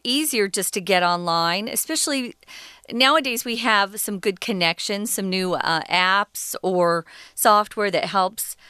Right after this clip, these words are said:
you know, with these sorts of things. But that's something you should look into. Maybe you can just get an online tutor, and usually that's a little cheaper, I've found.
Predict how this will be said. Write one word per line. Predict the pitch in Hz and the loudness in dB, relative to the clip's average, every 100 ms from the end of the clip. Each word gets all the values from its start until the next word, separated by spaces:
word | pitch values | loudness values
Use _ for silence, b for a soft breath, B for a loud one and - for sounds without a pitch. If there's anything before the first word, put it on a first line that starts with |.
| b - | b -6
you | 185 | -2
know, | 175 165 175 | 0 0 0
with | 180 170 | -2 -4
these | - 180 | -6 -4
sorts | - 180 - | -2 -2 -4
of | 180 | -4
things. | 190 180 | -4 -4
But | - 240 | -2 0
that's | 339 453 | 2 0
something | - 359 339 302 | 0 -2 0 2
you | |
should | 285 262 | 2 0
look | 233 233 | 0 0
into. | 226 220 - 233 277 320 B B B | -2 -2 0 0 -2 -6 B B B
Maybe | 226 220 | 2 2
you | 214 202 | 0 -2
can | 214 214 | -2 -2
just | 185 185 | 0 0
get | - 180 | 2 2
an | 170 165 - | 0 -2 2
online | 208 233 220 202 233 269 | 4 2 0 0 0 -2
tutor, | - 185 165 160 185 B B B B _ | -2 -2 -2 -2 -4 B B B B _
and | 196 190 185 185 190 | 0 2 2 0 0
usually | 349 339 330 | 0 0 2
that's | 269 240 | 2 2
a | 220 | 0
little | 190 185 170 | -2 -2 -2
cheaper, | - - 220 180 180 160 | -2 -2 -2 -4 -4 -4
I've | 151 147 | -4 -4
found. | - 165 147 143 | -6 -4 -4 -8